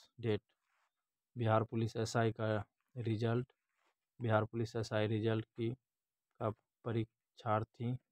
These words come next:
बेसब्री से इंतज़ार कर रहे थे। कैंडिडेट्स यहाँ जानना चाह रहे थे, यही जानना चाह रहे थे कि परीक्षा का रिजल्ट जारी होने की तिथि, बिहार दरोगा रिजल्ट डेट क्या है।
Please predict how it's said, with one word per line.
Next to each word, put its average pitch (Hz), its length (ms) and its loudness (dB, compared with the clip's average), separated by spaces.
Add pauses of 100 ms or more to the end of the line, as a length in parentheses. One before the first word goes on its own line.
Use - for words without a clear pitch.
(160)
बेसब्री 117 420 -2
से 120 100 -6
इंतज़ार 110 340 0
कर 113 200 -4
रहे 110 200 -2
थे। 117 200 -6
कैंडिडेट्स 113 1300 -2
यहाँ 110 300 -2
जानना 110 460 0 (360)
चाह 107 240 4
रहे 107 260 0
थे, 117 320 -8 (920)
यही 113 220 2
जानना 117 340 4
चाह 110 200 2
रहे 110 140 0
थे 107 180 -6
कि 117 120 -2
परीक्षा 107 460 -4
का 113 220 -2
रिजल्ट 110 460 0
जारी 107 260 -2
होने 110 340 -2
की - 200 -16
तिथि, 120 420 -6 (680)
बिहार 110 320 4
दरोगा 110 320 4
रिजल्ट 110 360 2 (460)
डेट 110 320 0
क्या 110 280 2
है। 95 140 0